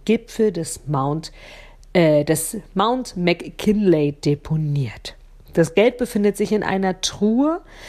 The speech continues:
die nur mit dem richtigen Schlüssel geöffnet werden kann. Der Fremde übergibt Ihnen den Schlüssel zusammen mit einem Flugticket für einen Flug in die Nähe des Mount McKinley. Der Flug geht in fünf Stunden.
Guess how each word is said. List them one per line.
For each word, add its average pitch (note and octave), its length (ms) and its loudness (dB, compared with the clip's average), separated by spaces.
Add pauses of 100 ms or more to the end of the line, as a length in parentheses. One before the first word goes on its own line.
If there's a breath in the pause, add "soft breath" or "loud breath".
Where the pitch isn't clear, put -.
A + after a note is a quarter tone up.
(200 loud breath)
die A#3 100 4
nur C4+ 320 4
mit D#4 220 -2
dem A#3+ 140 0
richtigen C4+ 680 0
Schlüssel - 640 0 (360)
geöffnet - 520 -2
werden G2 320 -4
kann. - 240 -6 (920)
Der C3 160 -4
Fremde D3 400 0
übergibt D#3+ 420 0
Ihnen B3+ 220 -2
den C4 140 -2
Schlüssel A#3+ 380 0 (300 loud breath)
zusammen G3+ 540 2
mit B3 120 -6
einem F3+ 260 -2
Flugticket A#3+ 680 -2
für - 140 -2
einen D3+ 200 -2
Flug C4+ 320 0
in F3 160 -4
die D#3 140 -2
Nähe E3+ 420 2
des D3+ 300 -6
Mount D3 320 0
McKinley. D#3 580 -4 (640 loud breath)
Der D3 100 0
Flug - 340 0 (120)
geht D3+ 200 -4
in D3 140 -8
fünf - 600 -4 (100)
Stunden. C#3+ 560 -4